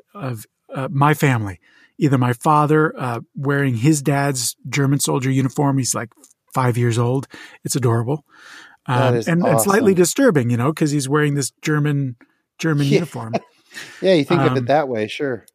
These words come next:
Speaker 1: Yeah.
Speaker 2: <laughs>
Speaker 1: And, and then my, my, my character was written to be my grandfather's brother.
Speaker 2: That's
Speaker 1: So
Speaker 2: amazing.
Speaker 1: it was, it was incredible. Filming with Corbin Allred was absolutely amazing.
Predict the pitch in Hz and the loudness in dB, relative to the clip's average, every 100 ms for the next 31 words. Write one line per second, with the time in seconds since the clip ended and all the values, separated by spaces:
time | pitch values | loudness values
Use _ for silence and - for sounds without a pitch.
0 | - 131 139 156 143 101 175 - - 180 | -8 -2 0 2 0 -2 -4 -4 -10 -12
1 | - 151 143 139 120 - 151 147 147 143 | -4 0 2 0 -2 0 2 2 2 2
2 | 147 _ _ 220 143 143 165 147 170 170 | -2 _ _ -4 -2 -2 0 0 0 0
3 | - 175 170 - 156 160 - _ _ - | 0 2 2 0 -2 -2 -4 _ _ -4
4 | 143 127 120 151 - 160 156 151 - - | -2 -2 0 0 0 -2 -2 -2 -6 -12
5 | - - 160 160 120 127 143 139 139 151 | -6 0 2 2 0 0 2 2 0 -2
6 | - _ _ - 123 135 135 127 120 135 | -6 _ _ -12 -4 0 0 0 0 2
7 | 151 131 143 127 127 113 - 104 - - | 2 2 0 0 -2 -4 -10 -14 -16 -20
8 | - _ _ _ _ _ _ _ 120 117 | -20 _ _ _ _ _ _ _ -6 -4
9 | 131 123 101 98 185 214 147 - 160 147 | -2 -2 -2 -2 -2 -2 -4 -2 -2 -2
10 | 135 - 139 131 117 - _ - 208 208 | -4 -6 -6 -6 -8 -12 _ 0 4 4
11 | 185 156 - - 190 180 185 165 160 160 | 4 4 0 0 2 2 0 0 2 2
12 | 165 160 - 143 - - 156 156 - 160 | 0 -2 -4 -4 -6 -4 -2 -2 -4 -4
13 | 147 - 135 139 139 123 127 131 131 | -4 -4 -6 -6 -4 0 2 0 -2